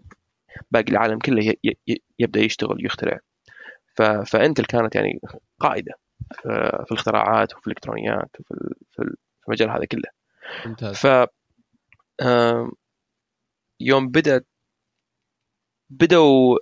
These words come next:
Speaker 1: آه، باحثين في جامعة ستانفورد، آه، يتكلمون عن risk architecture، reduced instruction set computing. وكل دراساتهم، يعني، it was، يعني، peer reviewed. و-،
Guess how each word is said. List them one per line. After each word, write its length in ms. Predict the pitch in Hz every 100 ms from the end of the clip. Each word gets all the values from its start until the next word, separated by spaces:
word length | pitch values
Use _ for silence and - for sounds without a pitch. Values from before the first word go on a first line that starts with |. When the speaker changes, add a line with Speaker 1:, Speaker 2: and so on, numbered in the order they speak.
| -
Speaker 1:
آه، 380 | 120 110 95 90
باحثين 680 | - 123 123 123 147 123 127
في 220 | - 113 110
جامعة 300 | 120 117 110
ستانفورد، 640 | - 123 113 139 139 131 - -
آه، 340 | 110 107 110 123 _ - - - - _ -
يتكلمون 460 | - 127 135 143
عن 420 | 113 113 113 113 - -
risk 280 | 113 - - - -
architecture، 640 | - - - - - - _ _ _ _ _ _ -
reduced 380 | 110 123 123 -
instruction 540 | 113 - - - - -
set 40 | -
computing. 420 | - - - 55 - _ _ _ _ _ _ _ -
وكل 1200 | 110 107 107 60 - - _ _ _ _ _ - 196
دراساتهم، 760 | 196 - 170 165 - 113 - -
يعني، 440 | - - - - - - _ _ _ _ -
it 180 | - 147
was، 120 | 147
يعني، 200 | 123 104 -
peer 240 | 175 131
reviewed. 420 | 120 151 - - - _ _ _ _ _ -
و-، 380 | - 123 120